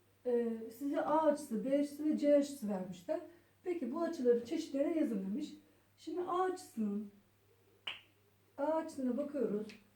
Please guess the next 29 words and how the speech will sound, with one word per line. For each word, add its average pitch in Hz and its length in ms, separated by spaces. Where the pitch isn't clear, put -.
Hangi 320 300
açımız 220 380
vardı? 196 420
Geniş 285 260
açılı, 220 400
geniş 269 280
açımız 208 360
vardı. 190 420
Dar 277 140
açımız 240 420
vardı. 196 440
Dik 294 140
açımız 254 380
vardı 226 320
ve 233 160
doğru 269 180
açımız 208 440
vardı. - 380
Şimdi 330 300
iki 349 340
ışın 330 220
arasında 294 400
kalan 285 400
kısım 285 300
benim 277 240
neyimdi? 277 380
Açımdı. 220 540
Bakıyorsun 269 520
burayı. 208 360